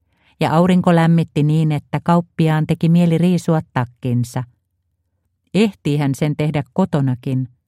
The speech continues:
sillä tästä oli enää lyhyt matka. Kajaanin kadun kulmassa olevan yksikerroksisen puutalon ikkuna oli auki, ja Mats Nylander pysähtyi, sillä talosta kuului nuoren tytön laulua.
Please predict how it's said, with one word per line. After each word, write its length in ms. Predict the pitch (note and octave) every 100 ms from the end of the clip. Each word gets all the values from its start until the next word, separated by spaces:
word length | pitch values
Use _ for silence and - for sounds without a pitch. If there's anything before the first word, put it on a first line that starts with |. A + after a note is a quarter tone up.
| _
sillä 280 | - F#3 F#3
tästä 400 | G3 A3+ - -
oli 240 | E3+ E3+ F3
enää 260 | F3+ E3+
lyhyt 260 | F3+ G3+ F#3+ -
matka. 460 | C3+ A#2+ - - A#2+ - _ _ _ _ _ _ _ _ _ _ -
Kajaanin 440 | A3 A#3+ A3+ G3
kadun 300 | F#3 D#3+ D3+
kulmassa 580 | - D3+ D3+ D3 - E3
olevan 340 | D3+ D3+ D3 D3+
yksikerroksisen 1120 | D#3+ E3 - E3+ D#3+ D#3+ D3 - D3 D#3 D3 -
puutalon 520 | F3 F3+ D3+ D3 D#3
ikkuna 540 | E3+ F3+ _ C3+ B2+ B2
oli 140 | B2
auki, 460 | C#3+ C#3+ C#3+ - C3+ - _ _ _
ja 100 | C#3
Mats 300 | D3 E3+ -
Nylander 600 | G#3 F#3+ F#3 F3+ E3+ D#3+ E3
pysähtyi, 640 | C#3+ C#3+ D#3 B2+ - D3 C#3
sillä 260 | D#3 C#3+ -
talosta 440 | D3+ D3+ - - -
kuului 340 | D3+ D3 C#3+
nuoren 400 | D3 E3 E3+ D#3+
tytön 400 | D#3 D#3 D3+ D3
laulua. 500 | C3+ A#2+ A#2+ A#2+ A#2+